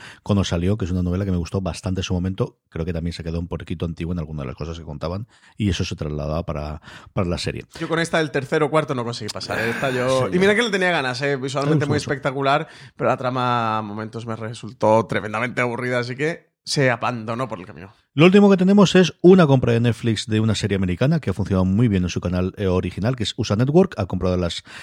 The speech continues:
Speaker 1: eh, distribución internacional de Dermy.
Speaker 2: Un auténtico éxito inesperado en Estados Unidos por parte del, de la crítica, un thriller sobre el mundo de las animadoras,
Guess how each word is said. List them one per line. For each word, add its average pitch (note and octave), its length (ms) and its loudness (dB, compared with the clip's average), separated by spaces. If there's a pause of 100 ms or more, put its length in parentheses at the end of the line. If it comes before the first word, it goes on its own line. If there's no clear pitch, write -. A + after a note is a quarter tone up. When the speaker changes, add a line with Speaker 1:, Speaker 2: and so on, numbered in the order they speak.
(160)
Speaker 1:
eh, G#2 340 4
distribución G#2+ 500 4
internacional A#2 560 2
de C#3+ 220 4
Dermy. G2+ 560 0 (220)
Speaker 2:
Un G3 120 2
auténtico G3 420 2
éxito E3+ 380 0
inesperado D3+ 580 0
en C#3+ 80 -2
Estados C#3 440 -4
Unidos D3+ 360 0
por C#3 160 -8
parte C#3 280 -2
del, B2+ 400 0
de B2+ 100 -2
la B2+ 140 -2
crítica, E3 420 0
un D#3 220 0
thriller D#3+ 480 0
sobre C#3 260 -4
el C#3 60 -4
mundo D3+ 260 -4
de D3 80 0
las C3+ 220 -2
animadoras, C#3 640 0